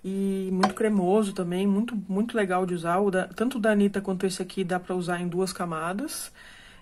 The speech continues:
É, pra quem gosta de amarelo, isso é uma grande coisa. E ele tem, o único defeito nesse caso aqui é que a cor,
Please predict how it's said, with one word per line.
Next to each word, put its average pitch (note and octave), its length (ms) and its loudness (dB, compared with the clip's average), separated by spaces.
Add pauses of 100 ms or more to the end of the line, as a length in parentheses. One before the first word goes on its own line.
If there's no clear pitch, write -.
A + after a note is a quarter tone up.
É, E3+ 560 -2 (400)
pra E3+ 140 -10
quem F3 320 -4
gosta E3+ 300 -6
de E3+ 100 -6
amarelo, E3+ 380 -4
isso E3 180 -8
é E3+ 40 -4
uma E3+ 140 -4
grande F3+ 360 -2
coisa. F#3+ 560 -4
E F#3+ 160 -4
ele G3 180 2
tem, G#3+ 380 0 (420)
o G3+ 60 2
único E4+ 240 2
defeito A3+ 840 0 (160)
nesse G3 320 0
caso F#3 300 0
aqui A3 480 -6
é G3 120 -2
que G3+ 440 -2
a F#3+ 100 2
cor, A3+ 460 2